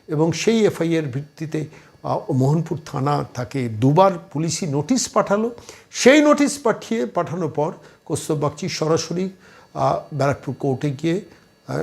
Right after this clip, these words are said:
আত্মসমর্পণ করে বেল নিয়ে শেষ পর্যন্ত। তারপর, আহ, সংবাদ মাধ্যমের সামনেও মুখ খুললেন।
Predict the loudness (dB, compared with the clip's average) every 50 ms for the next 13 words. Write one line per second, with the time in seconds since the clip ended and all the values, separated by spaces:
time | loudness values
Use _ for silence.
0 | -6 -6 -6 -6 0 2 2 4 4 2 2 0 0 0 -2 -2 -4 -2 0 0
1 | 0 0 0 0 0 2 4 4 4 4 2 2 2 0 0 0 -2 -8 -18 _
2 | _ _ _ _ _ -6 -6 -4 -4 -4 -6 -6 -6 -6 -6 -6 -6 -8 -10 -2
3 | _ 4 4 4 4 2 -2 -2 -2 -2 -4 -8 -20 _ _ _ _ _ _ _
4 | -4 -4 -4 -4 -4 -8 -14 _ -10 -4 0 0 2 2 2 2 0 -2 -2 -2
5 | -2 -2 -2 -2 -2 -2 -2 -2 -2 0 0 -2 -2 -4 -6 -10 -8 -8 -8 -8